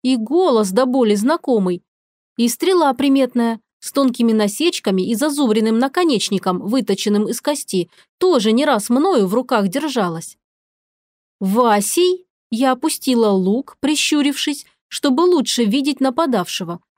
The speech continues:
Солнце ещё немного слепило после полумрака конюшни. "Ты его знаешь?" Рут вложил тесаки обратно в ножны, но руку с них не убрал.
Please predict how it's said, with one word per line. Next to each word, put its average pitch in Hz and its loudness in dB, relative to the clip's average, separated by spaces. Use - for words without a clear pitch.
Солнце 370 0
ещё 302 0
немного 285 2
слепило 269 0
после 202 -2
полумрака 226 0
конюшни. 208 -4
"Ты 254 4
его 196 2
знаешь?" 214 0
Рут 240 0
вложил 240 0
тесаки 208 -4
обратно 254 0
в 285 -4
ножны, 180 0
но 196 2
руку 247 0
с - -6
них 240 -2
не 269 -2
убрал. 202 -2